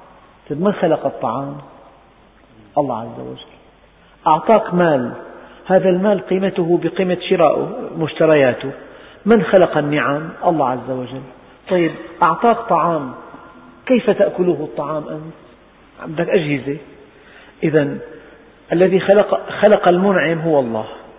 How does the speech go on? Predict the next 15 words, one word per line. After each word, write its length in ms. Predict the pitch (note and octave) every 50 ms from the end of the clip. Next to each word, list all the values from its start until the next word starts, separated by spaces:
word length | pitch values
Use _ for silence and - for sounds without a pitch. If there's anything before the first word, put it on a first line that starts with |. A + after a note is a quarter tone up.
| - - _ _ _ - - - - - _ -
والذي 400 | E3 F#3 F#3+ F#3 E3 G3 - F3+
ألهمه 460 | F3 D#3+ F3 F#3 F#3+ F#3+ D#3+ E3 E3+
هو 240 | D3+ D3 D#3+ E3 E3
الله، 280 | D#3 D3+ C#3 A2+ A2+ - - - - - - - - - - - - _ -
والذي 360 | D#3 F3+ F3+ F3+ E3+ F3+ E3+
مكنه 600 | E3+ E3 E3 - G3 F#3+ F#3 F3+ D#3+ E3+ F3+ D#3+ E3+
هو 160 | F3+ F3 F3
الله، 300 | E3 D#3+ D3 B2 A2+ - - - - - - - - - - - - - - -
والذي 320 | D#3+ F3+ G3 F#3+ E3 F#3 F3
خلق 360 | - - G3+ G3 F3 - F3
النعمة 480 | F3 F3 F#3 G3 D3 D#3 E3+ E3 D3+ - -
التي 380 | D3 D3 D3+ D#3 D3+ D#3+ D#3+ D3
هي 180 | E3 E3 D#3+
موضوع 640 | D3+ D3 C#3+ C#3+ D#3+ F3+ F3 C3 C3 C#3 C3+ - - - - - - - - - - - - - -
عطائك 800 | - - C#3 - - E3+ E3+ - D#3+ D3 - - D3 C#3 C#3